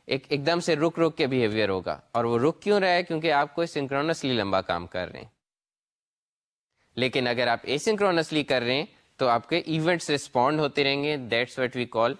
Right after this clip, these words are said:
ایک اپلیکیشن انٹریکٹیو ہے۔ تو یہ جو لاسٹ میتھڈ تھا، یہ کی میتھڈ تھا جو ہم نے یہاں پہ پورا امپلیمنٹ نہیں کیا، جس میں آپ یو آئی ٹیبل ویو یوز کر کے اس میں یہ رے اپڈیٹ کر سکتے ہیں۔ But the idea is کہ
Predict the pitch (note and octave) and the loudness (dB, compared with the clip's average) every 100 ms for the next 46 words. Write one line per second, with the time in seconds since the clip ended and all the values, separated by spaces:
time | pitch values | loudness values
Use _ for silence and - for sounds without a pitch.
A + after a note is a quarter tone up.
0 | _ A2+ A2 G#2 A2+ A2 A#2 - C3+ - | _ -8 -6 -6 -4 -4 -4 -2 -4 -6
1 | A2 G#2 F#2+ - F2 E2+ - _ _ _ | -4 -2 -2 -2 -6 -6 -12 _ _ _
2 | _ _ _ _ _ _ _ _ _ _ | _ _ _ _ _ _ _ _ _ _
3 | _ _ _ B2+ A#2+ A#2+ B2+ A#2+ A2+ C3+ | _ _ _ 0 2 2 2 2 4 2
4 | G#3+ - D3 D3+ C3 D3 C3 B2+ - D#3 | 2 0 -2 -2 -4 -2 0 -2 -2 -2
5 | E3+ A#2 B2+ G#2+ D3 F4+ _ _ - A#2 | -2 -2 -4 -4 -4 -6 _ _ -6 -2
6 | A2 A2 A2+ G#2+ A3 C3+ A#2+ A#2 A2+ A#2 | 0 0 -2 -4 -6 -2 -2 -2 -4 -4
7 | A#2+ D3+ F#3 C#3+ C3+ C#3 C#3 B2+ - _ | -4 -6 -4 -2 0 -2 -2 -4 -4 _
8 | _ - C#3 D3 C#3+ C#3+ C#3+ C#3 C3+ B2+ | _ -4 2 2 2 0 2 0 2 2
9 | C3 C3 - B2 A#2+ B2+ - B2 A#2 G#2 | 0 -2 -2 -2 -2 -4 -4 -2 0 0
10 | A2 A2 B2 D#3 D3 A2+ A2 - B2 - | 0 0 -2 -2 -2 -2 -2 -4 -8 -10
11 | _ _ _ _ - A2 A2+ A2 B2+ D#3 | _ _ _ _ -6 -4 0 0 0 2
12 | D3 C3+ C#3 - | 2 2 0 -2